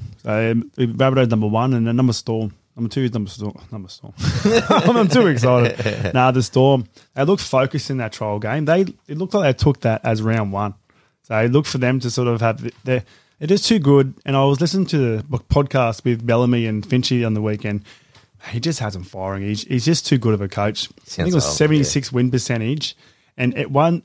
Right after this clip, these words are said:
Speaker 1: in every two seasons he gets them to, gets to the grand final. That's unbelievable stat. So yeah, Storm Rabbitohs for me.
Speaker 2: Okay, nice. Next one. I know you're licking your lips to say this, but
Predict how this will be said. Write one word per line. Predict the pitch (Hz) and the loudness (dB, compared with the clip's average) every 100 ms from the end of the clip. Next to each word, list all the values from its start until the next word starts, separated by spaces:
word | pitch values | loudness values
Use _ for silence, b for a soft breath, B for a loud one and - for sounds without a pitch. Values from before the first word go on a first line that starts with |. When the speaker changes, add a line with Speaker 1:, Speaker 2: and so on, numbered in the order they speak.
| - | -2
Speaker 1:
in | 139 | 0
every | 139 127 131 123 120 117 - | 0 0 2 0 -2 -6 -4
two | 143 131 | 0 0
seasons | - 127 117 110 | 2 0 2 -2
he | 113 | -2
gets | 117 120 | -2 -2
them | 120 | -2
to, | 107 110 107 - _ _ 76 - | -2 -4 -4 -10 _ _ -20 -10
gets | 139 143 135 | -2 0 0
to | |
the | 123 | 0
grand | 123 117 107 | 2 0 0
final. | 107 104 101 | -2 -2 -2
That's | 113 - | -6 -4
unbelievable | 147 143 120 120 107 104 | 0 2 4 2 0 -8
stat. | 101 - 101 - | -8 -4 -6 -6
So | - 107 | -8 -4
yeah, | 110 113 110 B B B | 0 0 -2 B B B
Storm | - 147 151 | 2 4 6
Rabbitohs | 123 117 110 107 | 4 4 2 0
for | 107 | -6
me. | 101 131 - | -4 -6 -6
Speaker 2:
Okay, | 143 175 175 | -8 -6 -4
nice. | - - - | -2 -4 -2
Next | 113 - | -2 0
one. | - 98 73 73 B B - | 0 0 -2 -6 B B -4
I | |
know | 113 | -2
you're | 120 104 82 | 0 0 -2
licking | 78 113 - 104 95 | -4 -6 -2 0 0
your | 85 82 | 0 -2
lips | 82 98 139 - | 0 -2 -4 -6
to | 82 | -4
say | 85 87 | 0 0
this, | 82 71 - | 0 -4 -6
but | - 85 | -4 -6